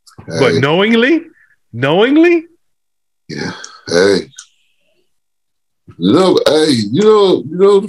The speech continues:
Speaker 2: families, <laughs> they want to get a better education, better things, man. You know, you gotta think about back in them days, you know,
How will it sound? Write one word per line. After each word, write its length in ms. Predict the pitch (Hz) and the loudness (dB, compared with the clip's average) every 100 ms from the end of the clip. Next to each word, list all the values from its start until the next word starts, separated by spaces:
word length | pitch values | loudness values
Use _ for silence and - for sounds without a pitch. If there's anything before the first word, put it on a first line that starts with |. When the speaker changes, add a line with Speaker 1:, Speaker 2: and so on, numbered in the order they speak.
| - | -2
Speaker 2:
families, 680 | 151 196 285 - - 170 - _ | 0 2 0 -2 -6 -8 -10 _
<laughs> 180 | _ _ | _ _
they 80 | 110 | -2
want 200 | 131 143 | 0 0
to 80 | 135 | 2
get 140 | 147 | 2
a 60 | 147 | 2
better 320 | 98 131 151 156 | 0 2 2 2
education, 1000 | 156 - 175 151 170 - - 80 - - - | 0 -6 -2 0 0 -4 -12 -16 -16 -14 -4
better 340 | 92 117 147 | 0 2 0
things, 520 | 147 151 160 214 135 110 | 0 -2 0 -2 -4 -4
man. 380 | 92 110 135 - - _ _ _ _ _ - - _ _ _ _ | -4 -2 -4 -6 -14 _ _ _ _ _ -20 -20 _ _ _ _
You 100 | 98 | -4
know, 240 | 113 107 - | -2 -2 -2
you 180 | 76 127 | 0 0
gotta 120 | 131 | 0
think 200 | - 131 | 0 0
about 220 | 135 110 | 0 0
back 220 | 110 123 | 0 0
in 80 | 123 | 0
them 220 | 117 143 | 0 0
days, 580 | 117 110 113 117 117 - - _ - - | 0 0 0 -2 -4 -10 -16 _ -20 -14
you 140 | - | -8
know, 280 | 90 117 135 | -2 0 0